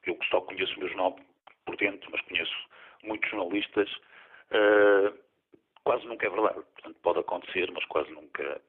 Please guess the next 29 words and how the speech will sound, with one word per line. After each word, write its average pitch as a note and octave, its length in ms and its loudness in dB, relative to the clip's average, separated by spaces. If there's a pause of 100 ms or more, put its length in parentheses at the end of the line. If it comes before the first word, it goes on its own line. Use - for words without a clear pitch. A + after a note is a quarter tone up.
(100)
quase D#2 280 -2
nunca F2 280 -8
é E2 100 2
verdade. D2 400 -2
É D2 40 -4
daquelas D#2 520 -2 (120)
imagens F#2 560 -4
que G2 280 -10 (640)
se - 140 -6
colam A2 520 2
e - 140 -18
que - 720 -12
não G2+ 140 -4
se - 80 -12
conseguem F2+ 420 -4
desfazer. D#2 400 -6
Portanto, - 300 -20 (220)
tudo - 240 -8
que - 120 -10
eu E2 260 -8 (300)
escreva F2 460 0
ou E2+ 160 0
pense F2+ 320 -8 (580)
será F#2+ 220 4
sempre F#2+ 220 -6
atribuído E2+ 500 -6 (840)
a - 100 -10
um F2 100 -10
interesse C#2+ 1040 -8